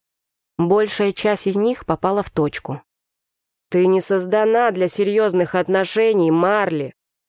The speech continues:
Ты не знаешь, что такое привязанность.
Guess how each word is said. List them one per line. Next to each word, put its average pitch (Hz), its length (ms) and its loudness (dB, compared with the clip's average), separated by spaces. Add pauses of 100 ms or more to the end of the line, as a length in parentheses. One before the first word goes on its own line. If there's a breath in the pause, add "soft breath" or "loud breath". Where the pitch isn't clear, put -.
(140)
Ты 185 160 2
не 220 140 4
знаешь, 226 520 0
что 233 300 -2
такое 180 400 0
привязанность. 190 1000 -2